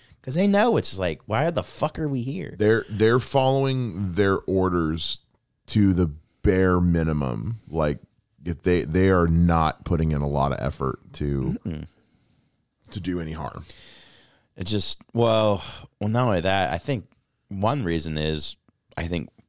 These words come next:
Speaker 1: Putin also went after the whole U S S R thing, Soviet Union, is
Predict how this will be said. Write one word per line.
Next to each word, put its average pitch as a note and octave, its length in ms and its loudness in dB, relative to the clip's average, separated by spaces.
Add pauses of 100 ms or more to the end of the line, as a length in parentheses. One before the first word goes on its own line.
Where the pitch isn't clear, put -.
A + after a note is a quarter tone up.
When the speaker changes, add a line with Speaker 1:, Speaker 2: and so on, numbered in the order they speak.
Speaker 1:
Putin F#2+ 200 -4
also D#2 320 -2
went D2 160 -4
after D2 500 -4 (100)
the D#2+ 220 -4
whole D#2 300 -4
U C#2+ 140 -6
S C#2 120 -6
S C2+ 160 -8
R C2+ 140 -6
thing, C2+ 340 -12
Soviet B1 320 -14
Union, C#2 320 -14
is C#2 160 -16